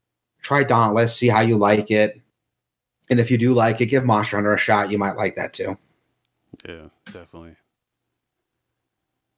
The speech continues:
Speaker 1: Oh man, great. I think we got all caught up. You wanna move on to the, the news?
Speaker 2: Sure.
Speaker 1: Fantastic. So first up, uh,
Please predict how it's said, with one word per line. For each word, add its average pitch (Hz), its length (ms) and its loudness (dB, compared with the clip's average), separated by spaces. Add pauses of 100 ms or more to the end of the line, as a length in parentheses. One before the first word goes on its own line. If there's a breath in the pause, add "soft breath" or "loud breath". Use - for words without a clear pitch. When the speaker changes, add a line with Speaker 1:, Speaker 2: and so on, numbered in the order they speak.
(300)
Speaker 1:
Oh 101 120 0
man, 98 360 2
great. 92 240 0
I 120 40 -4
think 135 120 -4
we 107 80 -2
got 107 140 0
all 98 120 0
caught 104 300 -2
up. 156 240 0
You 113 60 -2
wanna 110 140 2
move 110 160 0
on 113 160 4
to 104 60 0
the, 104 360 2
the 101 80 -2
news? 147 640 0 (1120)
Speaker 2:
Sure. 113 420 -10 (1300 soft breath)
Speaker 1:
Fantastic. 117 720 2
So 117 320 4
first 151 420 -4
up, 143 320 0
uh, 113 500 2